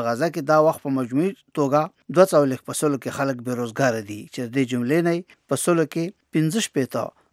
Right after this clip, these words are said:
ځوانان تشکیلوي. له یو میلیون نه زیات خلک د ملګرو ملتونو په بشري مرستو باندې خپله ګزاره کوي او په شمېر کې له دوه زرم میلادي یا دیارلس سوه نهه اویاوم میلادي کال نه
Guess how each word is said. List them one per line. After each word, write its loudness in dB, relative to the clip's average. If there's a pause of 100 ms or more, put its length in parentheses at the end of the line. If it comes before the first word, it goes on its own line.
(120)
ځوانان 4
تشکیلوي. -6 (340)
له 0
یو 10
میلیون 2
نه 0 (100)
زیات 6
خلک 2
د -6
ملګرو 4
ملتونو 0 (400)
په 8
بشري 2
مرستو -2
باندې 0
خپله 4 (140)
ګزاره 2
کوي -6 (180)
او 4
په -6
شمېر 2 (100)
کې 0 (360)
له 2
دوه 2
زرم 4 (100)
میلادي 0 (480)
یا 8 (200)
دیارلس 6
سوه -4 (360)
نهه 2
اویاوم 6
میلادي 2
کال 4
نه -6